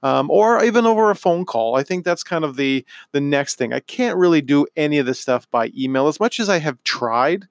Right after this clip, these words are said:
and believe me, I've tried to do my reports via email. Um, there's just absolutely no,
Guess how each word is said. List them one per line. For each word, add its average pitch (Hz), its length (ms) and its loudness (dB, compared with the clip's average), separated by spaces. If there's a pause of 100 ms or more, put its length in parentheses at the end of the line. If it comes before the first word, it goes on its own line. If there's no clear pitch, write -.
(300)
and 127 140 -6
believe 131 360 0
me, 175 140 -4
I've 123 160 -2
tried 127 440 0
to 139 60 -4
do 135 160 0
my 131 120 0
reports 127 560 0
via 131 260 -2
email. 131 580 0 (300)
Um, 127 400 -2
there's 202 180 2
just - 360 -4
absolutely 131 720 -2
no, 123 680 0